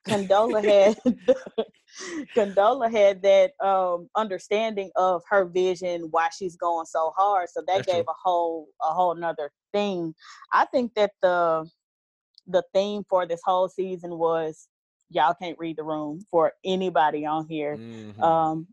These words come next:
Speaker 1: because Molly, even from episode one, has been jealous of Condola and just has never said it.
Speaker 2: Yep. I, and I think that feeling as, actually shifted from protection of Issa because she
Speaker 1: Mm-hmm.
Speaker 2: know how Issa is and like, "Wait a minute."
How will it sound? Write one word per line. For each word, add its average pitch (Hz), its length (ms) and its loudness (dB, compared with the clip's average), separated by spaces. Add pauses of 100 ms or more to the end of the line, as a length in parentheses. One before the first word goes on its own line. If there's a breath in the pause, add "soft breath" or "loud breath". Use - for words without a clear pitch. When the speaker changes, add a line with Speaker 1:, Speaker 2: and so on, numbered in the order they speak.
Speaker 1:
because 165 520 0
Molly, 170 420 4
even 175 280 -4
from 170 220 -4
episode 165 420 0
one, 170 260 -2
has 160 200 -2
been 147 240 -2
jealous 151 380 0
of - 180 -10
Condola 135 400 -4 (180)
and 151 120 0
just 139 240 0
has 131 180 2
never 139 240 -4
said - 380 2
it. 78 140 -4 (600)
Speaker 2:
Yep. 104 200 -16 (220 soft breath)
I, 170 200 -4
and 190 120 -4
I 185 80 -4 (120)
think 403 200 -10
that 160 260 -6
feeling 175 340 -4
as, 143 200 -12 (260)
actually 139 480 -10
shifted - 600 -10
from 120 320 -16
protection 160 760 -14
of 127 200 -16
Issa 107 440 -20 (540)
because 156 260 -6
she 151 120 0
Speaker 1:
Mm-hmm. 151 80 -4
Speaker 2:
know 160 120 -2
how 165 140 -4
Issa 147 300 -14
is 131 300 -10
and 120 80 -14
like, 110 300 -12
"Wait 139 200 -12
a 117 40 -12
minute." 92 340 -20